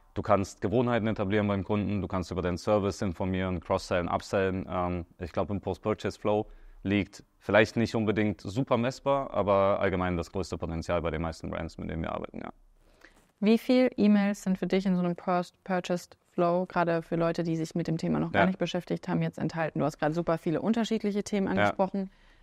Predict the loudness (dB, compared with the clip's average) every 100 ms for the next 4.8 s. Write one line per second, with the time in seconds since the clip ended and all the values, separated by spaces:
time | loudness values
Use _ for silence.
0 | -2 0 6 6 4 -4 -14 _ _ _
1 | -2 0 0 2 4 4 2 0 -2 -2
2 | -2 0 2 0 -2 -2 0 2 4 4
3 | 2 0 -4 0 0 2 2 0 0 -2
4 | -4 -2 0 2 2 2 -2 -6